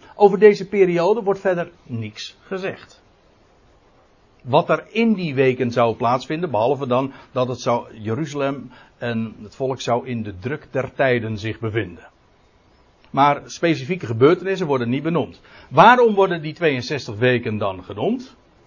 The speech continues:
Die zeven weken was wa-, vanwege de herbouw van de stad. Die tweeënzestig weken beginnen hier. En die eindigen bij Messias de vorst.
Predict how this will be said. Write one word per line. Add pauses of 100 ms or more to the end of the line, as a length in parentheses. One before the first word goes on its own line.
(320)
Die
zeven
weken
was
wa-,
vanwege
de
herbouw
van
de
stad. (180)
Die
tweeënzestig
weken
beginnen
hier. (300)
En
die
eindigen
bij (360)
Messias (200)
de
vorst.